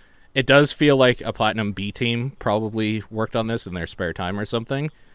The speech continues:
But that being said, it's still really, like, it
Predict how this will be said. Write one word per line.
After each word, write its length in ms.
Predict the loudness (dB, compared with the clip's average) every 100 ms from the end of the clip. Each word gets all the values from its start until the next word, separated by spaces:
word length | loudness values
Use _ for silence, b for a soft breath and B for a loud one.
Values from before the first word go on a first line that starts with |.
| b b
But 120 | -2 2
that 180 | 2
being 200 | 2 -2
said, 440 | 0 2 2 2 -4 -10
it's 200 | -10 -6
still 300 | -4 -2 -2
really, 420 | -2 -6 -6 -10 -14 -8
like, 280 | -4 -4 -4
it 180 | -6